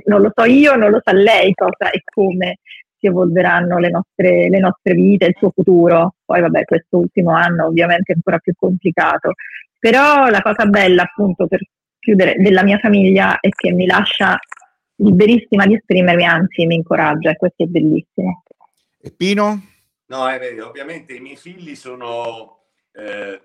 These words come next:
Speaker 3: sicuramente contento e orgoglioso di avere un papà un po', diciamo, fuori dalle righe, no? Nel senso
Speaker 2: Anche bassista, dobbiamo dire, anche
Speaker 3: Anche bassista, ma
Speaker 2: bassista.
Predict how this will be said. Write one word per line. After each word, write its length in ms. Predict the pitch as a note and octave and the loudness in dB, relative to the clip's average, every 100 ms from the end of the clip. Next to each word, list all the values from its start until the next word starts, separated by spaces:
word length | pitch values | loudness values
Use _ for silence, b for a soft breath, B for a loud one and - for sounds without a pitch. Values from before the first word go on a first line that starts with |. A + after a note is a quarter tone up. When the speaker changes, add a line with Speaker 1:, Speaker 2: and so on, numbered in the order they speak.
| _ | _
Speaker 3:
sicuramente 760 | _ A2+ A2 A2+ A2 A#2 A2+ G2+ | _ -20 -20 -16 -16 -16 -18 -20
contento 500 | G#2+ G#2+ A#2+ A#2 A2 | -20 -18 -18 -16 -18
e 40 | |
orgoglioso 480 | G#2 G#2+ A2+ A#2+ G2+ | -20 -20 -18 -20 -18
di 80 | F#2+ | -20
avere 200 | G2 G2+ | -18 -20
un 100 | G2 | -18
papà 340 | G2+ G#2+ G#2+ | -16 -10 -10
un 140 | G#2 G2+ | -10 -14
po', 440 | A2 A2+ G#2+ _ _ _ _ _ _ | -16 -16 -16 _ _ _ _ _ _
diciamo, 420 | F2 F2 A#2 A2+ | -20 -18 -16 -16
fuori 300 | G#2+ A2+ A2 | -18 -16 -14
dalle 260 | A2 A2 A#2+ | -14 -14 -14
righe, 380 | C3 G#2+ G2 G#2+ | -16 -18 -18 -16
no? 300 | A#2+ G2+ _ | -14 -16 _
Nel 120 | F2+ | -20
senso 260 | - A2+ A#2 | -20 -10 -8
Speaker 2:
Anche 240 | D3 C#3+ | -6 -6
bassista, 720 | B2+ C3 B2+ C3 A#2+ - - G2 | -4 -4 -4 -6 -6 -6 -6 -6
dobbiamo 360 | G2 G2 G2 | -4 -4 -4
dire, 260 | F#2 E2+ E2 | -6 -6 -6
anche 260 | A2+ - | -8 -6
Speaker 3:
Anche 300 | G2+ F#2+ F2+ | -6 -6 -6
bassista, 500 | E2+ E2 D#2+ - - C3+ | -8 -12 -14 -16 -16 -10
ma 60 | B2+ | -10
Speaker 2:
bassista. 240 | - | -8